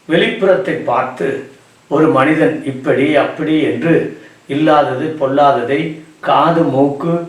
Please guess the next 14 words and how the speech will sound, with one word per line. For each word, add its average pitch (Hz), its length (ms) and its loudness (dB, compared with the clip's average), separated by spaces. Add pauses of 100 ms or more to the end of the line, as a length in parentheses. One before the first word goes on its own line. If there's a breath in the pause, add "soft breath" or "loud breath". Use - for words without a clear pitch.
(1600)
கம்மல் 151 420 2
வைத்து 131 320 -2 (1080)
தவறுதலாக 143 680 2 (800)
தீர்ப்பிடக்கூடிய, 143 760 -2 (640)
பேசக்கூடிய, 170 720 -2 (1000)
அவப்பேர் 175 560 2
உண்டாக்கக்கூடிய 127 800 -2
நபர்கள் 127 460 -2
தானே? 127 220 0 (680)
நினைத்து 139 340 -4 (120)
பார்ப்போம். 117 440 -6 (720 soft breath)
ஆண்டவர் - 640 2 (300)
உள்ளார்ந்த 139 520 2
மனதை 123 320 -4